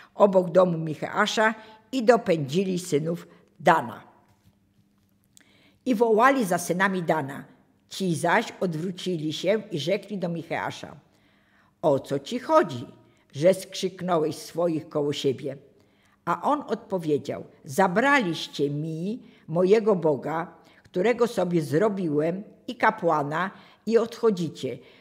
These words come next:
Cóż mi jeszcze pozostało? Jak więc możecie mówić do mnie, o co ci chodzi?"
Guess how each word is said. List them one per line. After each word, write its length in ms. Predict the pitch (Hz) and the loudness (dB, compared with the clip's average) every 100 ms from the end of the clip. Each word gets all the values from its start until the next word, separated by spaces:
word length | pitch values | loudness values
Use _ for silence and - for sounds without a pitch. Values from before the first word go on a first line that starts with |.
| _ | _
Cóż 360 | - 285 330 - | -6 -2 -2 -4
mi 180 | 269 220 | -2 2
jeszcze 400 | 180 175 - 160 | 2 0 -2 -6
pozostało? 960 | - - 165 160 156 - 143 139 139 - _ _ - _ | -6 -6 -4 -2 -4 -2 -4 -2 -6 -10 _ _ -20 _
Jak 380 | 156 226 294 277 | 2 4 4 2
więc 280 | 277 254 175 | -4 -4 -4
możecie 480 | 170 160 233 196 | 0 2 2 2
mówić 460 | 170 208 208 151 131 | 0 -2 -4 -6 -4
do 200 | 120 160 | 2 2
mnie, 380 | 160 175 226 269 - - - | 0 -4 -4 -6 -10 -18 -2
o 140 | 160 | 0
co 180 | 143 156 | 0 -4
ci 180 | 170 285 | -6 -4
chodzi?" 400 | 370 339 190 | 0 0 0